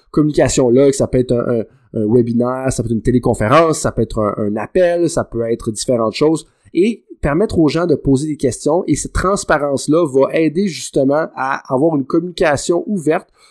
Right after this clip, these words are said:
sur la vision et la direction que l'organisation ou l'équipe va prendre, et ça, ça va faire que la vision va être davantage harmonisée à travers le réseau d'équipe, et quand la vision est harmonisée, c'est là qu'on peut vraiment progresser, parce que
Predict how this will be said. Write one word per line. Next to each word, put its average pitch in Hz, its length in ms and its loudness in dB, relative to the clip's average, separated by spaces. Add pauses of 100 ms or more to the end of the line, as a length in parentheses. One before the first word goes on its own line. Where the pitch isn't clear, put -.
sur 180 460 0
la 135 160 0
vision 147 600 -2
et 143 60 2
la 123 120 2
direction 143 580 -2
que 151 160 0
l'organisation 131 720 2
ou 147 60 4
l'équipe 131 260 2
va 131 160 2
prendre, 151 380 -2 (240)
et 139 100 0
ça, 190 160 0
ça 151 160 2
va 127 60 2
faire 165 320 -2
que 165 100 -2
la 147 160 0
vision 135 320 -2
va 151 120 0
être 127 80 -6
davantage 165 600 -2
harmonisée 156 760 0
à 214 80 0
travers 143 340 0
le 131 140 4
réseau 131 420 2
d'équipe, 139 380 0 (340)
et 131 100 -2
quand 196 180 2
la 185 120 4
vision 143 400 -2
est 135 180 -2
harmonisée, 143 640 2
c'est 156 160 -2
là 156 140 2
qu'on 143 160 0
peut 139 100 -4
vraiment 131 320 0
progresser, 127 640 -2
parce - 260 -4
que 190 220 2